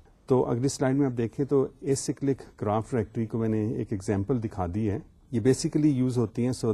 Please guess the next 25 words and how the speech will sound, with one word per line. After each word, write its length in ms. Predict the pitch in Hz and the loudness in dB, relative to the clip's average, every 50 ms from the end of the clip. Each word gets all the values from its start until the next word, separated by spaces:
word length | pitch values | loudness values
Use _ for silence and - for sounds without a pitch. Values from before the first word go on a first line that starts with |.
| 104 | 2
that 180 | 110 107 104 - - | 0 0 -2 -4 -6
we 140 | 131 123 123 123 - 101 - - - 131 | -6 -4 -4 -4 -4 -8 -12 -10 -8 -4
can 160 | 120 110 104 101 | -2 -2 -2 -2
share 500 | - - - - - 139 147 151 135 107 101 - - - - - | -6 -10 -14 -4 0 2 4 4 4 4 2 0 -8 -18 -18 -8
sub 180 | - - 117 107 104 | -4 -2 -2 -2 0
directories 360 | 110 104 98 - 110 104 92 101 | -2 -2 -2 0 -2 -2 0 0
and 80 | 92 90 - - | -2 -2 -2 -4
files، 320 | 90 76 71 67 82 - - | -4 -4 -4 -8 -10 -8 -4
یعنی 180 | 113 101 101 | -2 -2 0
مختلف 400 | 104 110 104 - - 120 110 101 95 | 0 -2 -4 -4 -4 -4 -4 -2 -2
یوزرز 440 | 95 101 107 104 - 131 120 110 | -2 -2 -2 0 0 -2 -2 -2
جو 120 | 104 107 98 | -2 -2 -2
ہیں 100 | 107 131 - - - - - - - - - - - - | -2 -4 -6 -12 -20 -20 -20 -20 -20 -20 -20 -20 -4 0
فائلز 340 | - 107 104 107 110 104 113 | 2 4 4 4 2 2 -2
یا 60 | 110 98 | -2 0
ڈائریکٹریز 360 | 101 98 90 - - 107 101 | 0 -2 -2 -4 -6 -8 -6
کو 120 | - 143 135 - | -4 -4 -6 -4
شیئر 240 | - - 117 95 85 - | -2 -2 0 0 0 -2
کر 80 | 92 | -6
سکیں۔ 340 | 85 - - 87 - - 76 | -8 -6 -8 -10 -8 -8 -10
In 340 | 73 - - - - 147 117 | -10 -12 -14 -10 -4 0 0
other 200 | 120 131 139 135 120 | 2 2 2 2 4
words 240 | 123 127 120 - - | 2 2 0 -2 -4
کہ 80 | - 123 | -4 -2
ڈفرنٹ 460 | 104 107 127 - - 143 131 123 | 0 0 -2 0 0 -2 -2 -2